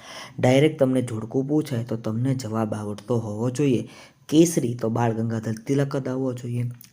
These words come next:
ધી પંજાબી તો લાલા લજપત રાય તમારા જવાબમાં આવવા જોઈએ. વંદે માતરમ એની બેસન્ટ આવવું જોઈએ. ન્યૂ ઇન્ડિયા બિપિન ચંદ્ર પાલ આવવા જોઈએ અને ઇન્ડિયન તો શ્યામજી કૃષ્ણ વર્મા આવવા જોઈએ.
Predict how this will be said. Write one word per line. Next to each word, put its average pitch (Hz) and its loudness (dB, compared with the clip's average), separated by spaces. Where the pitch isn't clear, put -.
ધી 131 0
પંજાબી 135 4
તો 117 -2
લાલા 113 0
લજપત 113 -4
રાય 131 0
તમારા 123 -2
જવાબમાં 127 -2
આવવા 127 -2
જોઈએ. 120 -4
વંદે 131 4
માતરમ 143 2
એની 113 -4
બેસન્ટ 110 0
આવવું 127 -4
જોઈએ. 123 -4
ન્યૂ 147 6
ઇન્ડિયા 135 2
બિપિન 131 2
ચંદ્ર 113 -4
પાલ 123 -4
આવવા 127 -4
જોઈએ 120 -2
અને 117 -4
ઇન્ડિયન 135 6
તો 127 -2
શ્યામજી 120 -2
કૃષ્ણ 127 -2
વર્મા 110 0
આવવા 117 -4
જોઈએ. 113 -8